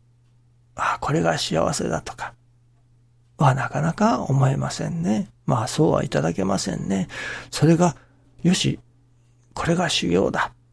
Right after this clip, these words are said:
といただけたならばまた別かもしれませんけれども、やはり、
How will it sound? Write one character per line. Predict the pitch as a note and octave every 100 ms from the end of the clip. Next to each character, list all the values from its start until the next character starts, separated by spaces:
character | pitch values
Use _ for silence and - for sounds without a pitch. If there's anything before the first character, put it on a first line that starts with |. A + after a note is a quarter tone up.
| _ _ _ _ _
と | - F#3+
い | D3+
た | E3+
だ | G#3
け | G#3
た | G3+ A#3
な | B3+
ら | C4+
ば | D#3 C#3+
ま | C3
た | C3 D3
別 | C#3 -
か | - D#3+
も | D3
し | -
れ | C#3+
ま | - -
せ | -
ん | C#3+
け | -
れ | -
ど | - D#3
も、 | D#3 - _ _ _ _ _ _ _ _ _ _ - _ _ _ - _ _ -
や | B2+
は | D3+
り、 | C#3+ D3+